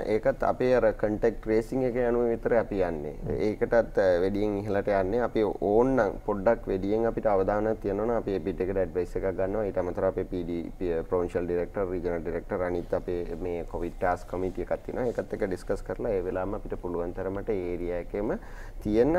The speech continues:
Speaker 1: හයි රිස්ක් ඒරියා එක විතරයි අපි අයිඩෙන්ටිෆයි කරන්නේ. දැනට අපි කව-, කවදාවත් මේ ලොක්ඩවුන් හැටියට ගියේ නෑ මේ වෙනකොට. අ,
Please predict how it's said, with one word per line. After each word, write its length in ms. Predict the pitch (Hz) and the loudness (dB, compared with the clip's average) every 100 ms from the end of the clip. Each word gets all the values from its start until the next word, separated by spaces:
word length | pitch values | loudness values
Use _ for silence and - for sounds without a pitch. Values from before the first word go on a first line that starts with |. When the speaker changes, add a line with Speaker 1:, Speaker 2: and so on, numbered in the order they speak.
| 147 | 4
Speaker 1:
හයි 200 | 104 110 | 4 4
රිස්ක් 280 | 123 131 - | 2 -4 -2
ඒරියා 240 | 117 117 | 0 2
එක 80 | 113 | 2
විතරයි 260 | 113 113 127 | 0 0 0
අපි 180 | 117 | 2
අයිඩෙන්ටිෆයි 500 | 101 85 82 90 87 | 0 0 -2 -4 -4
කරන්නේ. 420 | 82 82 82 107 - 95 | -4 -4 -2 -4 -4 0
දැනට 320 | 92 101 110 | 0 2 2
අපි 200 | 117 127 | 2 2
කව-, 280 | - 90 85 | 0 0 0
කවදාවත් 560 | - 90 92 95 113 110 | -2 0 2 2 2 0
මේ 120 | 107 | -2
ලොක්ඩවුන් 800 | 90 90 87 101 107 113 107 113 | -2 -2 -2 -2 0 -2 -2 -6
හැටියට 360 | 117 - 98 113 | -8 -6 -4 -4
ගියේ 280 | 87 92 117 | -4 -2 0
නෑ 180 | 104 | 0
මේ 220 | 82 90 82 | -2 -4 -4
වෙනකොට. 420 | 80 80 87 | -4 -4 -4
අ, 100 | - | -4